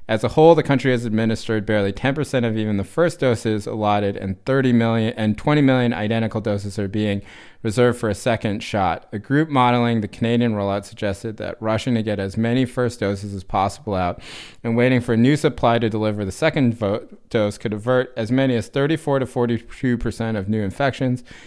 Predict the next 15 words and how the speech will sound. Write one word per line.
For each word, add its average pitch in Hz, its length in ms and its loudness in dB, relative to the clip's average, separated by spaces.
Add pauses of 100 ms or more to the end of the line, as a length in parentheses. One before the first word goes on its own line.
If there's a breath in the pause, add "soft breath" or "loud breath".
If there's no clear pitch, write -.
(180 loud breath)
which 123 140 0
is 123 100 0
why 165 200 8
Canada 147 500 4
has 113 220 0
now 120 320 2
embraced 120 500 0
that 107 140 0
approach, 95 480 -4
s-, - 240 -16
as 117 240 0
has 110 260 -4
the 104 60 -8
United 95 360 -4
Kingdom." - 360 -10